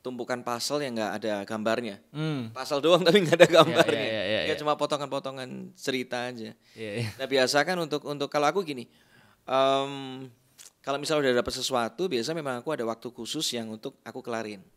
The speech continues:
Speaker 2: Oh, oke.
Speaker 1: Tapi memang kadang-kadang nggak maksa juga. Kalau memang, memang belum kelar, belum dapet, ya udah, letakkan dulu. Tapi nanti ada waktu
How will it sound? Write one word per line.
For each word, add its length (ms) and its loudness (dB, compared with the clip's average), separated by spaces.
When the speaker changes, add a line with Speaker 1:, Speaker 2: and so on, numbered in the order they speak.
Speaker 2:
Oh, 400 -2
oke. 160 -18
Speaker 1:
Tapi 180 -6
memang 240 0
kadang-kadang 340 2
nggak 160 -2
maksa 300 -2
juga. 300 -2
Kalau 140 -6
memang, 260 -4
memang 260 -4
belum 220 -2
kelar, 320 0
belum 120 -8
dapet, 200 -6
ya 80 -6
udah, 180 -2
letakkan 320 -10
dulu. 180 -8
Tapi 260 -6
nanti 200 -4
ada 120 -4
waktu 360 -6